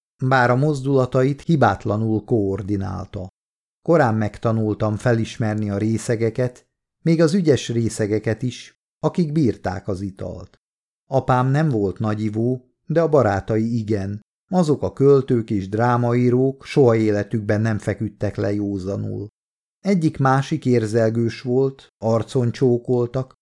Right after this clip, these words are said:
összeborzolták a hajamat, és azt hajtogatták, milyen szerencsés emberke ez, hogy ilyen apja van.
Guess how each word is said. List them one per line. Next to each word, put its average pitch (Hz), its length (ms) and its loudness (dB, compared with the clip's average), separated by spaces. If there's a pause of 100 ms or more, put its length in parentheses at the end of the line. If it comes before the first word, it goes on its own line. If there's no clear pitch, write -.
(140)
összeborzolták 104 1080 -2
a 98 60 -12
hajamat, 120 580 -2 (320)
és 156 120 0
azt 208 220 0
hajtogatták, 127 920 0
milyen 165 340 4
szerencsés 113 680 0
emberke 107 580 -2
ez, 110 380 -4
hogy 135 200 0
ilyen 107 240 0
apja 95 380 -8
van. 98 340 -12